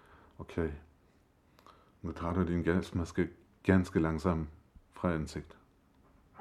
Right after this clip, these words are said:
Og prøver at trække vejret stille og roligt." Og jeg gjorde præcis det modsatte. Jeg skruede næsten op for min, min vejrtrækning og hæv bare masken af. I et træk.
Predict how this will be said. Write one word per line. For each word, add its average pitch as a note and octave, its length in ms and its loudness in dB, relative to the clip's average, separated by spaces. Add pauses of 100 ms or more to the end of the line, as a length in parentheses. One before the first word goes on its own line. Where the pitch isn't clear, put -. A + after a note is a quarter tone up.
(400)
Og F2+ 100 -10
prøver F#2 280 6
at F#2 60 4
trække - 260 0
vejret E2+ 200 0
stille F#2 220 4
og E2 140 -2
roligt." D2+ 340 -4 (1160)
Og G2 120 2
jeg E2+ 80 4
gjorde F2+ 240 6 (600)
præcis - 360 4
det G2+ 100 8
modsatte. F2+ 600 6
Jeg E2 140 2 (1200)
skruede G2 300 6
næsten G2 340 8
op G#2+ 240 8
for G2+ 300 10
min, F2+ 500 6 (100)
min F2+ 180 4
vejrtrækning G2+ 680 8
og E2+ 340 8 (260)
hæv - 360 6 (140)
bare - 200 4 (120)
masken F2 560 2
af. - 120 -12 (2000)
I F#2 240 6
et G2+ 200 4
træk. D2 300 2